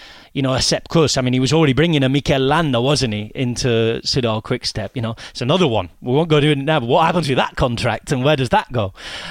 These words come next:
Uh, but I cannot see Remco Evenepoel in the same team as Jonas Vingegaard. I really struggle with that. Not because they don't like each other, they might be best of mates off the bike, just because their sporting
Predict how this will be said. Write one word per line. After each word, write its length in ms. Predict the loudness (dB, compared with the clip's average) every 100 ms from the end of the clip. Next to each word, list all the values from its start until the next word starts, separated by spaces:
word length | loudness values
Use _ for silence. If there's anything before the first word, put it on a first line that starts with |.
| -6
Uh, 340 | 2 4 4 2 -2 -20 -10 -4
but 120 | 0
I 120 | 0
cannot 420 | 0 0 2 0
see 220 | 0 2 4
Remco 480 | 4 2 2 2
Evenepoel 500 | 2 -2 -2 -2 -4 -8 _ _
in 220 | 2 4 4
the 100 | 2
same 440 | 2 2 2 0
team 300 | 0 0 0
as 120 | 0
Jonas 300 | 0 0 0
Vingegaard. 480 | -2 -2 -4 -6 -8 -4
I 80 | 0
really 280 | 2 4 2
struggle 360 | 0 0 0
with 140 | -2 -2
that. 260 | -4 -4 -8 -20 -10 0
Not 260 | 2 2
because 380 | 0 2 2 0 -8 -6
they 120 | -4
don't 180 | -2 0
like 240 | 2 2
each 160 | 0 -2
other, 100 | 0
they 60 | 0
might 160 | -2
be 60 | 0
best 240 | 0 0
of 80 | 2
mates 240 | 2 2
off 120 | 0 -2
the 100 | -4
bike, 280 | -4 -6 -10 -14 -2
just 220 | 0 0
because 300 | 0 2 2
their 140 | 2 -2
sporting 720 | 0 2 4 4 2 0